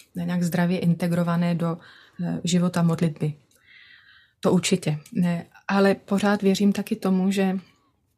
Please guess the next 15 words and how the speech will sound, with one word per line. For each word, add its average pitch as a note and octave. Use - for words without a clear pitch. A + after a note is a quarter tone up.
něčím F#3
je F3
ta F3+
forma, F3+
eh, F3+
života, F3
kterým F3+
žijeme F3
právě, F3
eh, E3+
v -
řeholních F3+
komunitách E3+
různého F3+
typu, F#3+